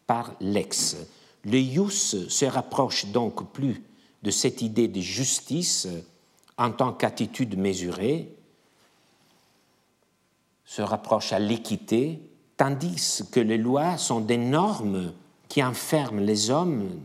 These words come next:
dans les règles, incapables de se conformer de façon spontanée à la justice. Mais nous verrons la prochaine semaine que l'histoire n'est pas seulement une chute, une déchéance,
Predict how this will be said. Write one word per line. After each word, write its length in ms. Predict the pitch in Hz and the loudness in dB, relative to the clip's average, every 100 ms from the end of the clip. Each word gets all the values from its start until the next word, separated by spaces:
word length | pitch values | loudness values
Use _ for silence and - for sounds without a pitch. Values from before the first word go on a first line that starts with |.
| - 117 | -6 0
dans 120 | 113 | 2
les 200 | 98 98 | 2 -2
règles, 560 | 107 151 - 87 82 - - _ | 0 0 0 -4 -4 -10 -20 _
incapables 760 | 156 165 135 - 131 151 117 92 | 2 2 2 2 2 2 -2 -4
de 80 | 87 | -4
se 140 | - | -6
conformer 640 | - 131 - 101 95 107 135 | -4 -4 -2 -6 -4 -2 -2
de 120 | 92 | -4
façon 320 | - 92 104 | -4 -4 -4
spontanée 560 | - 101 92 92 101 117 | -4 -6 -6 -4 -2 -2
à 40 | |
la 100 | 82 | -4
justice. 600 | 82 80 - 76 - - 80 - - - _ _ _ _ _ - - - - - - - | -6 -8 -10 -8 -6 -6 -8 -20 -20 -20 _ _ _ _ _ -20 -20 -20 -20 -20 -20 -6
Mais 140 | 120 - 127 | -6 -6 -2
nous 140 | 123 | 0
verrons 580 | 104 92 110 127 95 82 | 2 0 0 0 0 -2
la 120 | 92 87 | 0 0
prochaine 800 | - - - 113 95 90 87 82 50 | -2 -4 0 0 0 0 -4 -6 -8
semaine 480 | - - 98 131 113 | -8 -2 0 0 -2
que 120 | - | 0
l'histoire 720 | 90 113 - 113 113 131 92 | 0 0 0 2 2 2 -2
n'est 120 | 90 90 | -4 -2
pas 140 | 101 | -2
seulement 480 | - 98 95 104 101 | 0 0 0 0 0
une 220 | 85 80 | -2 -4
chute, 460 | - 151 143 - 85 80 - | 0 2 0 -2 -6 -6 -10
une 100 | 90 | -8
déchéance, 720 | 82 80 - 120 202 - - | -4 -4 -2 -2 -2 -4 -10